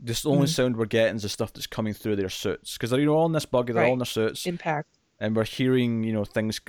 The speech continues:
Speaker 1: impacts coming in, but it's all very muffled. It's all very, and it, it gives it this kind of, like, it, it feels like when you're underwater and you can't hear what's going on up above, so you feel very kind of like your senses are kind of neutered,
Speaker 2: Mm-hmm.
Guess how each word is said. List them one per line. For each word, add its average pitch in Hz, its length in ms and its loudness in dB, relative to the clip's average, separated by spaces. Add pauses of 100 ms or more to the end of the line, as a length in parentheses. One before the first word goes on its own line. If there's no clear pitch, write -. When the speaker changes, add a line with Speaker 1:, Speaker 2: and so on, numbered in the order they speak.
(140)
Speaker 1:
impacts 117 500 2
coming 104 220 -4
in, 104 80 -2
but 104 80 0
it's - 80 -6
all 127 100 2
very 120 160 4
muffled. 104 460 -2
It's 90 120 -6
all 110 120 2
very, 101 480 -2 (400)
and 113 120 2
it, 139 160 0
it 147 100 -2
gives 170 200 0
it 156 60 -2
this 147 160 -2
kind 131 260 0
of, 117 140 -4
like, - 280 -2 (1600)
it, 113 120 -8
it 156 100 0
feels 214 280 4
like 196 540 0
when 156 160 0
you're 147 140 4
underwater 120 480 4
and 127 80 2
you 123 60 0
can't 123 200 -2
hear 117 120 -2
what's 117 120 -4
going 110 200 0
on - 40 -8
up - 140 -2
above, 104 380 2
so 117 120 -4
you 110 80 0
feel 117 220 0
very 107 240 2
kind 104 200 -2
of 98 80 -2
like 80 120 -4
your 98 80 -2
senses 107 480 0
are 104 60 -2
kind 101 180 -6
of 101 80 -2
neutered, 104 320 -2 (160)
Speaker 2:
Mm-hmm. 180 180 -4